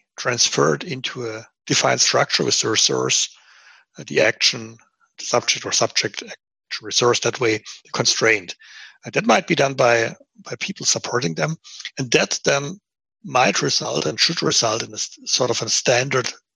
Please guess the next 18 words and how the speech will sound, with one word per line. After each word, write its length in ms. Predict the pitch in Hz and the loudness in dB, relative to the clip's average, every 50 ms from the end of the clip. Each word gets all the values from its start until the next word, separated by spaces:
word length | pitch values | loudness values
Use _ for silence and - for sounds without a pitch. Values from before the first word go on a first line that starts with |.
| _ - | _ -16
structure. 480 | - - - 120 113 - - - 120 | -14 -8 -6 -4 -4 -2 -2 -4 -2
But 200 | 107 123 127 - - - - - - - - - _ _ - | 0 -2 -2 -2 -4 -12 -12 -10 -10 -12 -12 -16 _ _ 2
overall, 400 | - 196 202 262 226 - 139 139 | 4 4 6 6 6 6 6 4
we 100 | 131 135 | 4 4
are 100 | 120 117 | 4 6
relatively 460 | 120 143 170 196 - - - - 139 131 | 4 4 2 2 0 -4 -6 -6 -8 -6
flexible 500 | - - 135 - - - - 131 117 110 | -4 -2 -2 0 2 0 0 0 0 0
because 400 | 113 - - 120 120 - - - _ _ _ _ - - - _ _ _ | -2 0 0 2 2 2 0 -2 _ _ _ _ -20 -20 -20 _ _ _
the, 140 | - 120 117 | 0 0 0
the 360 | - - 151 160 - - - | 0 -2 -6 -6 -8 -6 -2
sort 160 | - - 139 131 | 0 2 2 2
of 120 | - - | 2 0
the 60 | - | 0
unifying 560 | 127 147 202 233 208 - - 143 120 113 117 | 2 4 6 6 6 4 2 0 0 -2 -4
concept 460 | - - - - - - 123 - _ _ | -6 -10 -10 -10 -10 -10 -12 -12 _ _
is 180 | - - - - | -14 -12 -6 -4
really 240 | 131 131 - 131 | -2 0 2 2
this, 360 | 123 120 120 113 - - - | 2 2 2 2 2 0 0